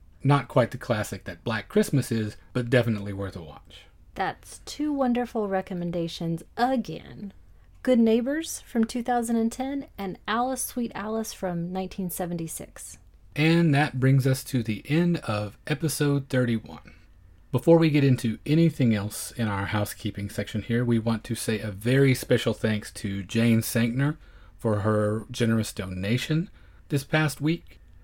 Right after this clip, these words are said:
Speaker 1: Jane is one of our most faithful listeners, and she sent us a very nice note that said, "It's always a pleasure listening to your podcast. It never fails to make me think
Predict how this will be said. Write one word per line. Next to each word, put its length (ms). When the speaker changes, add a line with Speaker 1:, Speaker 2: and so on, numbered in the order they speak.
Speaker 1:
Jane 400
is 220
one 140
of 100
our 220
most 440
faithful 380
listeners, 420
and 140
she 80
sent 220
us 80
a 80
very 280
nice 360
note 320
that 160
said, 480
"It's 240
always 340
a 80
pleasure 380
listening 320
to 120
your 120
podcast. 760
It 140
never 320
fails 380
to 100
make 160
me 140
think 440